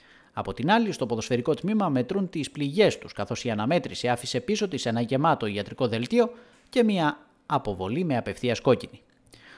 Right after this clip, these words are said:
Ουσιαστικά, από το εβδομηκοστό λεπτό και έπειτα, ο πας αγωνίστηκε με εννέα παίκτες, αφού ο Βιδάλ, μόλις που μπορούσε να σταθεί όρθιος, αδυνατώντας να περπατήσει.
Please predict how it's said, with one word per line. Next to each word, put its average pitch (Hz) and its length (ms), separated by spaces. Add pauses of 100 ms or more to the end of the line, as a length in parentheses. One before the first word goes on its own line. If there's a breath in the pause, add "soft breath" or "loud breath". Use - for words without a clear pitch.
(160 loud breath)
Ουσιαστικά, 220 520
από 120 180
το 117 100
εβδομηκοστό 110 640
λεπτό 170 300
και - 180
έπειτα, 165 400
ο 107 80
πας 202 220
αγωνίστηκε 190 520
με 165 100
εννέα 147 380
παίκτες, - 440
αφού 120 280
ο 110 40
Βιδάλ, 110 420
μόλις 131 440
που 110 100
μπορούσε 107 360
να 101 120
σταθεί 107 300
όρθιος, 247 440 (340 loud breath)
αδυνατώντας 220 640
να 202 100
περπατήσει. 156 560